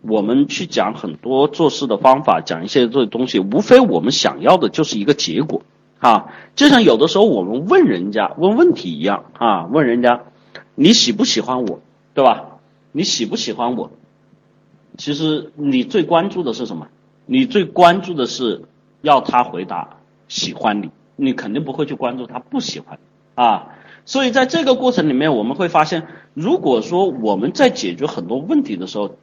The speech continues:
真的那么去关注结果的话，事实上结果对于我们来说又是怎么一回事儿呢？啊，事实上结果对我们来说又是一回什么事儿呢？我们发现其实有很多时候结果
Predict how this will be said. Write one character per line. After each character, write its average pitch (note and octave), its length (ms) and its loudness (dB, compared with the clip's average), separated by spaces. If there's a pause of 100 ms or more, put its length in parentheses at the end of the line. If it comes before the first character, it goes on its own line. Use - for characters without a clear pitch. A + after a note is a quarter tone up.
(220)
真 A#3+ 200 2
的 A#3 140 4
那 E3 140 -2
么 E3 160 0
去 F3 100 -6
关 F3+ 240 2
注 F#3+ 160 -4
结 A2+ 300 -6
果 F#2 180 -4
的 D#2+ 60 -14
话， - 320 -4 (340)
事 - 300 0
实 G3+ 260 -4
上 E3 320 0
结 A2+ 320 0
果 B2+ 180 2
对 A#3 160 -2
于 E3 60 0
我 B2+ 140 0
们 F#2+ 100 -6
来 G#2+ 140 -2
说 A#2+ 200 -6 (180)
又 C#4+ 180 -2
是 G3 120 -6
怎 G#2+ 140 -6
么 - 160 -12
一 G3 80 -8
回 - 220 -6
事 - 120 2
儿 G#3 100 8
呢？ E3 160 -6 (400)
啊， G#2+ 340 -4 (340)
事 C4+ 220 -4
实 D#3 120 -2
上 D3+ 420 -4 (220)
结 B2+ 200 -4
果 G3 120 -2
对 G#3 140 -2
我 D3 80 0
们 A2+ 100 -4
来 A2 120 -6
说 C3 340 -10
又 C4 160 -6
是 - 160 -10
一 C#3+ 60 -4
回 A2 160 -10
什 F#2+ 180 -14
么 A2 80 -10
事 A2+ 100 -8
儿 D3 120 -4
呢？ G#2+ 100 -12 (380)
我 A2 100 -6
们 A#2+ 140 -4
发 A#2+ 140 -4
现 - 200 -8 (760)
其 - 320 -4
实 G2 340 -8
有 B2+ 100 0
很 F2+ 240 -6
多 G2+ 120 -10
时 - 120 -14
候 F2 260 -10 (380)
结 G#2 380 -2
果 - 240 -8